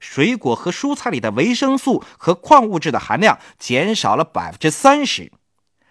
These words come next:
减少了百分之三十，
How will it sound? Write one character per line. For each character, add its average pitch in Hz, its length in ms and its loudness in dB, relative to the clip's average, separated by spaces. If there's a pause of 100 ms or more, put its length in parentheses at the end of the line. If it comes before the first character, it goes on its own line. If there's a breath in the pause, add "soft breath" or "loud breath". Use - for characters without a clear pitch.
(300)
减 175 380 -2
少 110 180 -2
了 160 80 4
百 101 280 0
分 - 80 -18
之 165 120 -2
三 277 460 2
十， - 320 -10